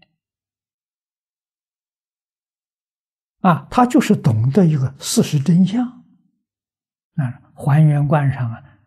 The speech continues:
这个，呃，三种周遍的第三种。含容空有啊，他知道这个事实啊。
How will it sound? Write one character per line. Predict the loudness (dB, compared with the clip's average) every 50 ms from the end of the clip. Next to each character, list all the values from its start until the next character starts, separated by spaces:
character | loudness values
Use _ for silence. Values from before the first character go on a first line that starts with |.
| _ _ _ _ -8
这 | -6 -6
个， | -6 -6 -10
呃， | -12 -16 _ _ _ _ _ -20 -20 -20 -20 _ _ _
三 | _ -6 -2 0 2 2 2 2
种 | 2 2 2 2 2
周 | 4 4 2 4
遍 | 2 2 2 0 0
的 | -2 -6
第 | -8 -10
三 | -10 -8 -10 -10 -10 -12
种。 | -14 -20 _ _ _ _ _ _ _ _ _ _ _ _ _ _ _ _ _ _ _ _ _ _ _ _ _ _ _ _ _ _ _ _ _ _ _ _ _ _ _ _ _ _ _ _ _ _ _ _ _ -10
含 | -6 -2 2 2 4 4 4
容 | 4 4 2 0 0 -2 -6 -8 -10 -12
空 | -12 -10 -8 -6 -6
有 | -8 -8 -12 -18 -20
啊， | -20 -20 -20 -20 -20 -20 _ _ _ _ _ _ _ _ _ _ _ _ _ _ _ _ _ _ _ _ _
他 | -4 -2
知 | 0 2 2 2
道 | 2 2 -2 -2
这 | -4 -4 -6
个 | -8 -8 -12
事 | -16 -16 -16
实 | -16 -18 -20 -20 -20 -20
啊。 | -20